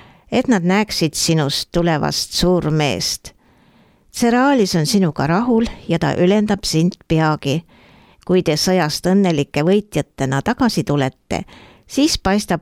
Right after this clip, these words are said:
keiserlik armupäike Cerealise soovituste tõttu ka sinu peale ja hea sissetulekuga kohad, nagu maakonna valitseja või prefekti koht, ei ole sulle kättesaamatud.“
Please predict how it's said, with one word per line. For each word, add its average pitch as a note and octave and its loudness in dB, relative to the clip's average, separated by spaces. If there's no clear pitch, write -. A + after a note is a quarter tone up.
keiserlik E3 0
armupäike E3 0
Cerealise F3+ 0
soovituste F3 -2
tõttu - -4
ka C#3+ -4
sinu A3+ 2
peale C#3+ 0
ja E3 2
hea G#3+ 2
sissetulekuga E3 -2
kohad, - -4
nagu F#3 0
maakonna F3 2
valitseja E3 0
või F3 2
prefekti D#3 -2
koht, - -6
ei B3 2
ole F#3 0
sulle E3 0
kättesaamatud.“ C#3+ -4